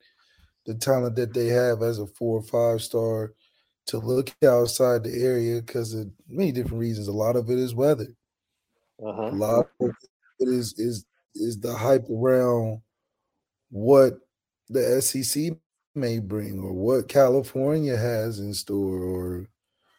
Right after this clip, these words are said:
Speaker 1: whatever the case may be. But what Marcus Freeman is building and what he needs to solidify is that, yeah, all those places may be attractive, but right down the street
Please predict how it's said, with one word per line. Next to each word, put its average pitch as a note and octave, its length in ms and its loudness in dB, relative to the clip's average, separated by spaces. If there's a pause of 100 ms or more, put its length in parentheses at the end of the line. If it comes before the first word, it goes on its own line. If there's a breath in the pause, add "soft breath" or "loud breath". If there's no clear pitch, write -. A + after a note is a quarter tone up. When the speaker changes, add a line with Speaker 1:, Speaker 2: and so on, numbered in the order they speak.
(240)
Speaker 1:
whatever C3+ 460 4
the A#2 120 0
case A2+ 400 -2
may G#2+ 180 -8
be. G#2 300 -10
But G2+ 320 -8 (1300)
what A#2+ 200 -2
Marcus B2+ 400 4
Freeman C#3+ 420 -4
is A#2 140 -6
building C3 420 0
and A#2 240 -4
what A#2+ 140 0
he A#2 120 -4
needs A#2+ 340 -6
to G2 80 -10
solidify A2+ 800 -2
is G#2 180 -4
that, G#2+ 340 -2 (840)
yeah, D#3+ 220 8
all D#3+ 400 10
those D#3+ 260 6
places D3 500 -6
may D3 260 -2
be D3 240 -2
attractive, C#3+ 720 0 (1700)
but F#2 120 -4
right C#3+ 360 -2
down D#3+ 220 2
the D3+ 80 -2
street F#3 520 -10